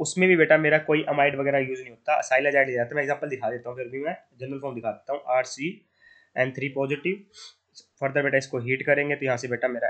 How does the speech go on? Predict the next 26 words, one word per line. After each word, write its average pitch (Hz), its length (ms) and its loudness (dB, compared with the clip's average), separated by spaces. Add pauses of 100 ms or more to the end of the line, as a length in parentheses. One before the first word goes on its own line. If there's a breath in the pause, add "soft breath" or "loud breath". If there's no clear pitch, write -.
एन 120 100 -10
टू 135 120 -14
का 143 100 -4
removal 139 340 -6
होगा 131 220 0 (320)
और 143 200 -2
isocyanate 139 540 0
का 123 100 -2
formation 110 400 -10
होगा, 98 200 -10 (200)
आर 131 200 2
एन 170 220 -2 (1080)
डबल 123 160 -2
बॉन्ड 135 200 0
सी 135 100 -4
डबल 120 160 -2
बॉन्ड 117 180 -2
ओ, 135 80 -2 (540 soft breath)
ठीक 175 120 -14
है। - 100 -12 (120)
अब 190 200 4
isocyanate 165 400 4
को 170 80 2
फर्दर 160 280 2
बेटा 160 240 4
वो 139 360 -4